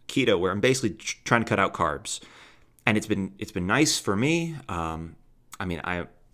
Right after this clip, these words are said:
it's only been a few weeks, but I feel healthier. I've, I've actually cut off all my, uh, my weight gain that I got in, in December from my, my holiday travels and, well, November too, 'cause Thanksgiving was a big meal.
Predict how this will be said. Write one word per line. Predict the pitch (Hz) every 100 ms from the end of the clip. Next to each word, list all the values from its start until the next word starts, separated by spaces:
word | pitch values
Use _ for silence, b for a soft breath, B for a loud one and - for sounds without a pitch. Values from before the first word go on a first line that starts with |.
| _ _ -
it's | 110 -
only | 120
been | 113 110
a |
few | - 104
weeks, | 92 92 - - B B B B _
but | 87 85 80 - _ _ _ _
I | 95 90
feel | - - - - 113 120 117
healthier. | 120 120 107
I've, | 101 -
I've | - 101
actually | 104 -
cut | - 107 -
off | 92 95 - - - -
all | 92
my, | 90 87 85 80
uh, | 76 76 - B B B -
my | 85
weight | 85 104 -
gain | 101 101 98
that | 90
I | 87
got | 90 87 -
in, | 92 82 80 -
in | 87 85
December | 85 87 87 87
from | - 80
my, | 78 76 - - 78
my |
holiday | 76 90 85 80 78
travels | 95 90 87 87 82
and, | - 87 80 - -
well, | 82
November | 76 80 82 78
too, | 69 71
'cause | - 71 -
Thanksgiving | 80 76 - 76 67
was | 58
a | -
big | - 92 98 95 92
meal. | 90 90 80 -